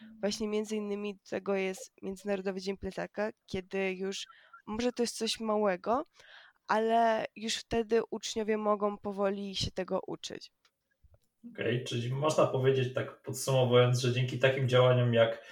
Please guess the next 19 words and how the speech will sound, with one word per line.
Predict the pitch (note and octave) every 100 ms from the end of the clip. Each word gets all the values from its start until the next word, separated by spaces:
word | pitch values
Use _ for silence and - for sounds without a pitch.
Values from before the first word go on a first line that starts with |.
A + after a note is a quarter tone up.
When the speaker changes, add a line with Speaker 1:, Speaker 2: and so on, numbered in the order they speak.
| - - -
Speaker 2:
e, | A#2+ A2+ A2+
twoje, | A#2 C3 A#2 A2+ A#2+ - _ _ -
rozwój | C#3 C#3 B2 C3+
przyszłych | - C3 C#3+ -
przedsiębiorców | C#3+ C3+ C#3+ C3 B2+ B2+ C#3+ B2
będzie | C3+ C#3
na | C#3
dużo | B2 B2 C3
wyższym | C3 - C#3+ C3
poziomie, | C#3+ - A#2+ G#2+
przynajmniej | - A#2+ A#2+ A#2 A#2+ A#2+ -
w |
tym | - A#2+ A#2+ A#2+ B2
naszym | C3 C3 C3 A#2+
regionie, | A#2 B2 A#2+ A#2 A2+
tak, | A#2+ -
tutaj | - A#2+
Europy | - B2 B2 A#2+ B2 B2+
i, | A#2 A#2 A#2+